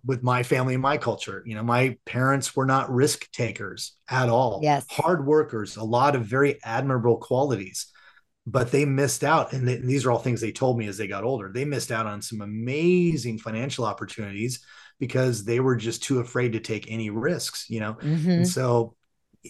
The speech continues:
Speaker 1: you know, that's, <laughs> it's up to you. <laughs> There's no one
Speaker 2: Yes.
Speaker 1: else.
Speaker 2: Yes,
Speaker 1: There's, it's like
Speaker 2: that's right.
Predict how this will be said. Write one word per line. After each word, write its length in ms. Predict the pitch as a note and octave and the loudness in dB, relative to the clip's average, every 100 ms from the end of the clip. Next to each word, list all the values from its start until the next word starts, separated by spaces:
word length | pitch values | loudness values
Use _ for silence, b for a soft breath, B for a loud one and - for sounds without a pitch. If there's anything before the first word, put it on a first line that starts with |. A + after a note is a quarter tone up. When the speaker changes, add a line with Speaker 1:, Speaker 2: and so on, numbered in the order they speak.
| - - | -18 -10
Speaker 1:
you 80 | B2+ | -6
know, 120 | B2+ | -2
that's, 480 | C3+ D3+ - - - D#3+ - | 0 0 -2 -6 -8 -10 4
<laughs> 880 | E3 B2+ - - - _ _ - _ | 4 4 -2 -18 -20 _ _ -20 _
it's 220 | D3 B2 | -4 2
up 160 | D#3+ F3 | 2 4
to 100 | G#3 | 4
you. 340 | A3+ B3 - - _ | 4 4 0 -8 _
<laughs> 300 | - - A3 | 0 2 4
There's 320 | G3+ - D3 | 2 2 0
no 240 | D#3 F3 G3 | 2 4 4
one 140 | G3+ | 4
Speaker 2:
Yes. 200 | F#3 F3 F3 - - | 4 4 2 -4 -12
Speaker 1:
else. 60 | - b b - | -20 b b 0
Speaker 2:
Yes, 260 | F#3 D#3 C#3+ | 4 4 2
Speaker 1:
There's, 80 | C#3 | 0
it's 80 | |
like 160 | D3 | 2
Speaker 2:
that's 40 | |
right. 60 | F3+ | 4